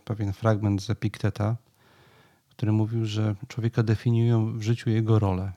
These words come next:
Człowiek nie musi szukać wartości specjalnie w swoim życiu, które powinien realizować, dlatego że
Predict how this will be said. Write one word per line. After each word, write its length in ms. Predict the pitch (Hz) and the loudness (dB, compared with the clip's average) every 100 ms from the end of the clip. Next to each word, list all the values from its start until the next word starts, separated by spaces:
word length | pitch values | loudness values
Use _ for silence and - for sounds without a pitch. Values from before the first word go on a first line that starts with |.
| _ | _
Człowiek 280 | - 123 113 | -4 -2 0
nie 60 | 127 | 0
musi 200 | 127 113 | 0 -2
szukać 380 | 117 - 101 113 | -4 -6 -6 -4
wartości 540 | 101 - 98 - 104 | -6 -4 -6 -6 -8
specjalnie 600 | - - - 98 98 104 - | -8 -10 -6 -6 -6 -10 -14
w 80 | - | -16
swoim 260 | - 104 | -8 -6
życiu, 300 | 101 107 113 | -6 -6 -8
które 220 | - 104 | -8 -8
powinien 440 | 101 101 98 101 98 | -4 -4 -2 0 2
realizować, 720 | 101 101 98 95 101 117 - _ - - - _ _ _ _ - | 2 0 0 0 0 -2 -6 _ -20 -20 -20 _ _ _ _ -4
dlatego 300 | 110 123 117 | -4 0 0
że 220 | 120 | 2